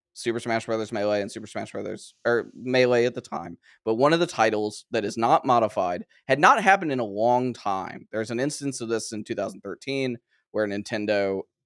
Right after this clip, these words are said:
said that they were not going to allow the Smash event at Evo, the biggest fighting game tournament in the world, to be broadcast. And then the entire community ripped their ass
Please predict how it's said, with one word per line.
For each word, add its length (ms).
said 260
that 100
they 140
were 100
not 240
going 240
to 60
allow 360
the 200
Smash 400
event 340
at 340
Evo, 400
the 60
biggest 300
fighting 180
game 180
tournament 320
in 60
the 60
world, 360
to 140
be 100
broadcast. 800
And 200
then 220
the 220
entire 300
community 440
ripped 240
their 140
ass 420